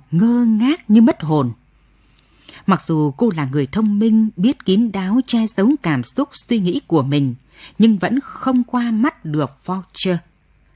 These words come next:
Một buổi tối, sau gần nửa giờ đồng hồ, Forger cùng Xín Lù hòa tấu sáo kèn. Bằng giọng nói và thái độ trịnh trọng, Forger bảo Xín Lù hãy yên lặng để nghe ông ta nói.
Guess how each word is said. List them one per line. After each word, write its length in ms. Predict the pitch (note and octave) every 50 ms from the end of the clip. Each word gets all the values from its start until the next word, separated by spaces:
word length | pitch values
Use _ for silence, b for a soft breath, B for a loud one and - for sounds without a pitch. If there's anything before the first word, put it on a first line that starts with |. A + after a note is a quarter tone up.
| b b b b b
Một 160 | b F#3+ D#3 -
buổi 140 | D#3+ D3+
tối, 440 | C3 - - D#3+ E3+ F#3 G#3+ A#3+ C#4 D4 B B B B
sau 160 | B - A#3+ -
gần 280 | - E3 D3+ C#3+ C#3+ D3
nửa 240 | D#3+ E3 D#3+ C#3 B2+ - -
giờ 160 | D#3+ D#3 D3+
đồng 280 | C3+ C3+ E3 D3+ C#3+ C3+ - -
hồ, 360 | - D#3 D3+ D3+ D3 C#3 C3 C3+ B B B B
Forger 380 | B A#3 A#3 - - G3+ G3+ F#3+
cùng 260 | F3 - - E3 D3
Xín 240 | C3 - F#3 G3+ C4+ C#4 -
Lù 280 | E3+ D#3+ C#3+ B2+ A#2+ A#2 -
hòa 260 | - E3 D3+ C#3+ C3+
tấu 340 | C3+ C#3 - D#3 E3 G#3 C4 C#4+
sáo 400 | - - - - F3 D#3+ G3 C#4 E4 -
kèn. 260 | - D#3+ D3+ C#3+ B2+ A#2 - _ _ _ _ _ b b b b b b b b b b b b b b b b
Bằng 220 | b F#3 G3 F3+ E3
giọng 260 | - F3+ - - E3
nói 240 | E3+ F3 F3+ B3 D4 -
và 280 | - E3+ D#3 D3+ D3 D3
thái 240 | D3 - - D#4 D#4+
độ 220 | G#3 F3+ C#3 - - -
trịnh 200 | - - E3+ - _ _ -
trọng, 200 | - F3 E3+ D3+ - _ _ _ _ _ _ _ _ _ B B B B
Forger 340 | - A#3+ A3+ - - G#3 F#3+
bảo 240 | E3 E3 D#3 C#3 B2+ - -
Xín 120 | F#3 G3
Lù 380 | B3 D#4 B3 F3+ F3 E3 C#3+ B2+ B B B
hãy 220 | B F#3+ F#3 C4 - _ _ -
yên 400 | - B3+ C4+ B3+ A#3+ F#3+ D#3+ D3
lặng 180 | D#3+ D#3 D3+ - - _ _
để 180 | - D#3+ D#3 C3 - - B2+ B2+ C#3
nghe 300 | D#3 F#3+ A3+ A#3+ A#3+ A3+ - _
ông 180 | - F#3 E3 D#3
ta 140 | - F3 E3
nói. 340 | D3 C#3 D3+ E3+ G3 C4